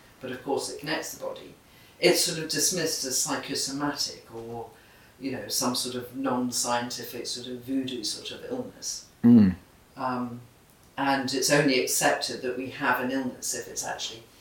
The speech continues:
Speaker 1: you know, located from, you know, a, um, injury to the body somehow. And yet, you know, it's completely indivisible. You know, you, you can't, I mean, in Africa where I grew up,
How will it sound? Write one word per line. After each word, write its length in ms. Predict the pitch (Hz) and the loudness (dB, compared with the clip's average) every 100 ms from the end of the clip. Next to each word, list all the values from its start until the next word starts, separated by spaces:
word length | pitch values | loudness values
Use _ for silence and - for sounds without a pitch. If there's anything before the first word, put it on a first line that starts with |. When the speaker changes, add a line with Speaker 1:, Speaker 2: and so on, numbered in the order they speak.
| - - | -20 -8
Speaker 1:
you 120 | 131 | -4
know, 120 | 120 120 | -4 0
located 640 | 127 120 127 120 - - | 2 2 -2 -4 -4 -8
from, 480 | - 139 123 123 113 - - - - - - | -6 0 2 0 -4 -16 -20 -20 -20 -20 -18
you 100 | 123 | -12
know, 240 | 120 117 - | -6 -4 -6
a, 280 | 117 120 110 104 - - - - - | -8 -12 -14 -16 -20 -20 -20 -20 -20
um, 60 | 123 - - - - | -20 -20 -20 -20 -10
injury 460 | 139 127 - 113 110 | -8 -6 -6 -8 -10
to 140 | - | -10
the 80 | 110 | -8
body 360 | 131 139 - - - - | 0 0 0 -4 -16 -12
somehow. 440 | - - - - - - - - - - - - - - - | -10 -8 -10 -12 -12 -14 -20 -20 -20 -20 -20 -20 -20 -20 0
And 200 | 151 160 | 2 4
yet, 560 | 156 - - - - - - - - | 6 6 6 2 -2 -6 -20 -16 -6
you 80 | 175 | 0
know, 120 | 127 | 0
it's 340 | - - - | 0 0 -2
completely 560 | 170 156 - 185 - 147 | -4 -6 2 2 4 2
indivisible. 640 | 139 185 196 - - - - - - - - - - 151 | 0 -2 -4 -4 -8 -14 -16 -20 -20 -20 -20 -20 -20 -10
You 140 | 139 | -4
know, 220 | 127 123 - | -2 -2 -6
you, 180 | 156 143 | -6 -4
you 120 | 147 - 165 | -6 -8 -4
can't, 320 | 170 165 - | -2 0 0
I 80 | 165 | -2
mean, 200 | 165 - - - | -4 -8 -18 -8
in 100 | 160 | -2
Africa 400 | 165 - 120 131 | 0 0 -2 -6
where 120 | 127 135 | -2 0
I 80 | 131 | 0
grew 180 | 139 143 | 0 2
up, 300 | 139 - | 2 0